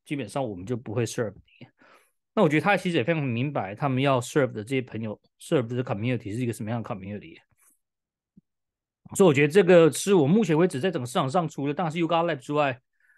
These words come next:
算是一个生态做得比较完全的一个朋友，一个，一个生态圈啊。你看这个是当初他们最早妹妹 Lamp 出来的这个M V P，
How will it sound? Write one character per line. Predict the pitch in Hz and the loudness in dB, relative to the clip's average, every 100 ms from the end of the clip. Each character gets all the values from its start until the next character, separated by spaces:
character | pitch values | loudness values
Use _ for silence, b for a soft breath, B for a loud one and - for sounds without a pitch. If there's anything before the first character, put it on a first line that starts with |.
| _ _ _ _ _ _ - | _ _ _ _ _ _ 0
算 | 233 | 2
是 | 202 | 2
一 | 240 | 0
个 | |
生 | 190 220 220 | 2 0 4
态 | 233 | 2
做 | 214 220 | 4 0
得 | 165 | 0
比 | |
较 | 139 190 180 175 165 156 143 143 139 | 0 2 2 2 0 -2 -6 -8 -10
完 | 139 127 | -6 -6
全 | 170 127 | -4 -4
的 | 123 | -2
一 | 131 | -2
个 | 143 | -2
朋 | 123 | -4
友， | 113 139 _ | -8 -10 _
一 | 175 | 0
个， | 143 143 127 | 4 4 4
一 | 143 | 0
个 | 143 151 | -2 -2
生 | 160 165 | -4 -2
态 | 143 156 | 2 0
圈 | 127 139 135 | 0 -2 -2
啊。 | 127 | -4
你 | 123 | -4
看 | 147 | -6
这 | 165 | -4
个 | 143 | -4
是 | |
当 | 147 143 | 0 -2
初 | 147 147 147 165 | -2 -6 -6 -6
他 | 151 | -6
们 | 131 | -2
最 | 151 | 0
早 | 127 95 | 0 0
妹 | 127 | -2
妹 | 127 | -2
Lamp | 131 131 117 | 0 -2 -4
出 | 135 113 | -4 -4
来 | 104 | -4
的 | 107 101 - _ _ _ _ _ _ _ _ _ | -6 -8 -10 _ _ _ _ _ _ _ _ _
这 | 135 | -8
个 | 117 113 | -6 -6
M | 107 | -6
V | 110 107 | -8 -8
P， | 113 98 | -10 -12